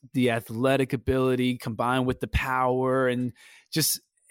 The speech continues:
he just seems to get it. It just seems to be very easy to him. He's got great fire. Um, yeah, I, I think Julius is a, is a star, and Brutus is no slouch. Like you said, he definitely held his own and did his thing, but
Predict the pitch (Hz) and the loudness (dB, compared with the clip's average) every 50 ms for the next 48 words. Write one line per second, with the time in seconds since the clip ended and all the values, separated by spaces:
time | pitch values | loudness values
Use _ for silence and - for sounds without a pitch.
0 | - - _ _ _ - 139 156 196 185 147 185 190 - - - 156 156 175 160 | -20 -20 _ _ _ -2 0 0 0 2 0 0 0 0 -2 -2 -2 -2 0 -2
1 | - - 135 110 95 - 120 123 120 95 - - 123 117 123 143 135 - - 143 | -2 -2 -4 -6 -2 -2 0 0 0 -2 -4 -6 -4 -2 0 0 0 0 0 2
2 | 143 147 147 135 - 131 110 113 123 113 98 101 120 120 127 127 135 123 117 120 | 2 2 0 -2 -4 -8 -6 -6 -6 -6 -4 0 0 2 2 2 0 -2 -4 -4
3 | 117 120 127 120 107 113 117 110 113 110 110 113 113 110 110 110 101 - 117 110 | -2 -2 0 0 -2 -4 -4 -4 -4 -4 -4 -4 -4 -4 -4 -4 -4 -4 -4 -4
4 | 110 110 95 - - 127 131 139 143 151 139 131 - - - 123 117 117 113 113 | -4 -8 -10 -10 -8 -4 -2 0 0 -2 -4 -6 -10 -10 -8 -6 -4 -4 -2 -2
5 | 110 110 110 107 101 - - - - _ _ _ _ _ _ - 113 104 101 101 | -4 -4 -6 -8 -10 -14 -20 -20 -20 _ _ _ _ _ _ -16 -12 -12 -10 -10
6 | 101 101 104 107 113 - _ _ 127 110 113 120 135 160 - - 139 131 - 202 | -10 -10 -10 -12 -12 -16 _ _ -8 -6 -4 -4 -4 -4 -4 -6 -6 -4 -4 -6
7 | 160 117 - - 110 127 147 151 147 127 120 110 - - 117 107 101 107 107 - | -6 -6 -8 -6 -2 0 2 2 2 2 0 -2 -4 -6 -8 -8 -8 -10 -10 -10
8 | - 131 107 113 107 - - - 131 123 117 117 110 131 170 226 247 269 - 226 | -10 -8 -6 -4 -4 -4 -2 -2 -2 -2 -2 0 0 2 2 4 4 2 0 -2
9 | 196 170 170 160 151 - - 147 120 117 110 - 110 117 147 143 - - 123 123 | -2 -2 0 0 0 -2 -2 -2 -2 -2 -2 -4 -6 -6 -4 -2 0 0 0 0
10 | 123 107 - 143 156 147 - 139 131 131 127 123 117 113 110 120 123 117 113 113 | 0 0 0 -2 -2 0 -2 -2 0 0 0 0 0 -2 -2 -2 -2 -2 -2 -4
11 | 110 104 117 110 110 107 - - - 123 120 113 107 101 107 104 110 - | -4 -4 -2 -2 -2 -4 -6 -4 -2 -2 0 0 -2 -2 -4 -6 -6 -8